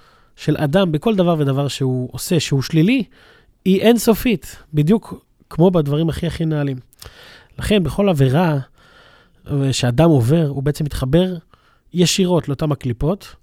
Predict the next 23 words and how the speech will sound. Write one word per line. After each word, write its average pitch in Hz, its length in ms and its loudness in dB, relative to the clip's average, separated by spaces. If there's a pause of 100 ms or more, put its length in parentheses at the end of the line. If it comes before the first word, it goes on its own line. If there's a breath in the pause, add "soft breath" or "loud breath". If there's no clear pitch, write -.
(1900 loud breath)
ויונק 131 720 0
את 127 100 -6
החיות 135 400 -2
שלו 113 220 -2
מהם. 98 180 -8 (840 loud breath)
כאשר 165 220 0
מתבוננים 147 420 4
בדבר 139 360 0
הזה, 117 160 -2
הם 117 60 0
מבינים 151 480 -2 (720)
שכל - 260 -6
דבר 156 200 0
קטן 156 380 0
שהוא 127 180 -2
נגד 135 220 -2
רצון 127 220 -6
השם, 123 220 -4
הוא 131 300 -4
ממש 139 200 -4
כמו 139 220 -4
להתנתק - 600 -8
מ-, 135 40 -2